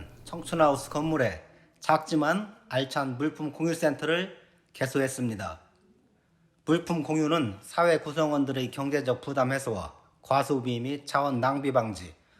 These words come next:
환경 문-, 문제, 발생 원인을 사전 차단하는 데 도움이 되는 미래지향적 사업입니다. 청양군 청년 네트워크 단체가 운영할 물품 공유 센터는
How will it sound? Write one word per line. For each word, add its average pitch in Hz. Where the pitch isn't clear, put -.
환경 151
문-, 127
문제, 101
발생 127
원인을 123
사전 165
차단하는 151
데 139
도움이 139
되는 139
미래지향적 131
사업입니다. 107
청양군 170
청년 170
네트워크 147
단체가 131
운영할 123
물품 123
공유 135
센터는 120